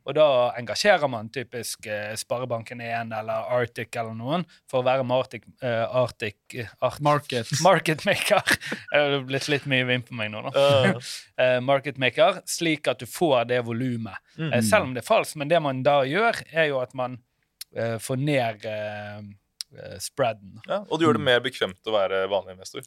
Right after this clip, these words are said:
Speaker 1: Ja.
Speaker 3: Eh, og det er også gøy, eh, interessant. Det er mange, det er mye som er interessant med U S A, eh, og krypto. Blant annet det at, eh, det er mye mer velintegrert i det eksisterende finansielle systemet.
Speaker 2: Mm.
Speaker 3: Så mange av de store, tradisjonelle marketmakerne på, liksom, på aksjer gjør jo også dette her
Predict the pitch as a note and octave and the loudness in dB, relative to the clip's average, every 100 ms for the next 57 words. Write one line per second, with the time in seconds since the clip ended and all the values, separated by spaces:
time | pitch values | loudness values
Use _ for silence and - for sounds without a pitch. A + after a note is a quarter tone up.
0 | - C#3+ - - _ - B2+ B2+ A2 C3+ | -4 -4 -4 -20 _ 2 4 2 0 2
1 | G3 E3+ D#3+ C#3+ C3 B2+ B2+ B2 B2 B2 | 2 2 -4 -4 -2 -2 -6 -8 -8 -8
2 | B2+ - A#2 C3 C3+ G#2 - - C3 B2+ | -10 -10 -6 -4 -4 -6 -12 -2 -2 -2
3 | A#2+ A#2 A#2 B2 B2 B2+ C#3+ - A#2+ A2+ | -8 -8 -10 -6 -2 0 0 2 2 0
4 | G#2 - C#3+ B2+ B2 A#2+ A2 - G2 - | -4 -8 -10 -4 -4 0 0 0 -4 -4
5 | A2+ A2 A2+ _ _ _ - A#2 B2+ A#2+ | -2 -2 -4 _ _ _ -6 -2 -2 0
6 | B2 A2+ F#2+ F#2+ G#2+ C3 F2+ G#2+ G#2+ - | 0 -2 -4 -6 -4 -4 -8 -6 -6 -8
7 | A2+ G2+ G2 G2 G#2+ - A2+ G2+ G2+ A#2 | -8 -6 -6 -8 -12 -8 -8 -8 -12 -10
8 | G#2 C#3 _ _ - A#2+ G2+ C#3 B2+ A#2 | -10 -10 _ _ -8 -6 -6 0 0 0
9 | C3 D3 A2+ - A#2 A#2 B2+ B2 G#2 F#2+ | -6 -6 -10 -8 -10 -10 -12 -4 -4 -4
10 | A2 A2 F2+ G2+ G#2 - - G#3 _ _ | -4 -4 -4 -6 -6 -4 -4 -4 _ _
11 | _ _ - A#2+ C3+ A2+ G#2 G2 _ - | _ _ -2 0 0 -2 -6 -10 _ -4
12 | A#2 A#2 - E3+ _ _ _ _ - A#2 | -4 -4 -10 -12 _ _ _ _ -4 0
13 | A2 - - - A2 - G2 G2 G2 | 0 -4 -12 -8 -10 -8 -6 -2 -2